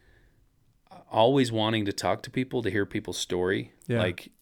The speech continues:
Speaker 1: just because we're all, we all come from weird, different situations,
Speaker 2: Oh, yeah.
Speaker 1: and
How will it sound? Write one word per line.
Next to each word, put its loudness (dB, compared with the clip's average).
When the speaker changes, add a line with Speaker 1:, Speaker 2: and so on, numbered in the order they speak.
Speaker 1:
just -10
because -4
we're 0
all, 2
we 2
all 4
come -4
from -8
weird, 0
different -2
situations, -2
Speaker 2:
Oh, -2
yeah. -2
Speaker 1:
and -2